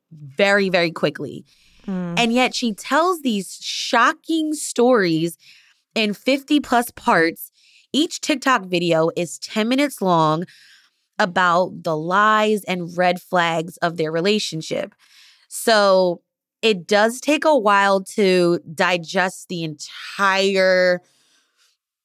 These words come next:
Speaker 1: relationship, but there are some videos that she adds within the series to kinda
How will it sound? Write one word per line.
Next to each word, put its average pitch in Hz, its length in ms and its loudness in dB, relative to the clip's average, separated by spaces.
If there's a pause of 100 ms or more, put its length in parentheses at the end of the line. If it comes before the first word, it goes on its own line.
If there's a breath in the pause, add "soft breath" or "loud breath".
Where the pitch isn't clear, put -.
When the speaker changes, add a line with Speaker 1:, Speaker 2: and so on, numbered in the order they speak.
Speaker 1:
relationship, 220 1000 0 (280 loud breath)
but 214 160 -2
there 254 160 4
are 277 120 4
some 247 400 -4
videos 185 480 0
that 180 160 2
she - 280 -6
adds 185 480 0
within 180 440 -2
the 175 80 -2
series 240 560 0
to 202 100 -4
kinda 254 360 -2